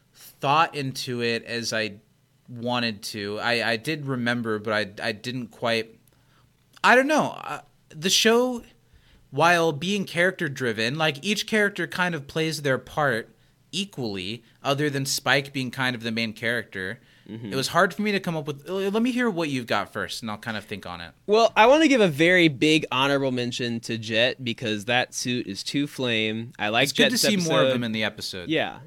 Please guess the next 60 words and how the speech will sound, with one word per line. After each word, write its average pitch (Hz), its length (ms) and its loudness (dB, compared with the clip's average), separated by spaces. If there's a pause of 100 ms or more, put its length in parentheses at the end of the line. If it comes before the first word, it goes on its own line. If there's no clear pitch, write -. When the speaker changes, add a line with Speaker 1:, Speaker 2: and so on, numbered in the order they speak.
(120)
Speaker 1:
But 175 120 0
he's 190 200 0
still, 214 240 4
like, 185 200 2
in 160 60 -2
the 120 80 -4
background, 92 460 -4
kind 78 220 -16
of. 78 100 -20 (640)
Speaker 2:
'Cause 196 200 0
Jet 202 360 6
is 220 500 0
really 165 260 2
close 165 420 0
to 143 80 -6
my 127 140 -4
favorite 123 300 -2
character 113 380 -2
in 107 80 -6
this 101 160 -10
whole 98 160 -8
show. - 220 -6 (300)
Speaker 1:
Mm-hmm. 110 300 -10
Speaker 2:
We 147 140 6
get 160 100 10
a - 20 6
lot 151 160 6
more 127 140 0
Jet 110 240 0
later 104 220 -2
on, 101 160 -2
and 98 80 -6
when 104 100 -4
you 104 80 -4
learn 107 160 -4
his 101 120 -8
backstory, 98 540 -4
I 92 40 -6
think 104 160 -8
a 95 40 -8
lot 95 160 -4
of, 92 140 -12
more 98 160 -10
of 95 80 -12
him 98 160 -8
makes 92 240 -10
sense. 98 340 -12 (160)
Speaker 1:
Nice. 104 260 -6
Speaker 2:
You 180 120 2
do 208 180 0
learn 226 300 4
that 185 120 0
he 165 300 0
was 151 280 0
a 131 300 0
former 147 360 -4
cop 151 380 0
in 110 60 -8
this 98 140 -12
episode. 95 540 -12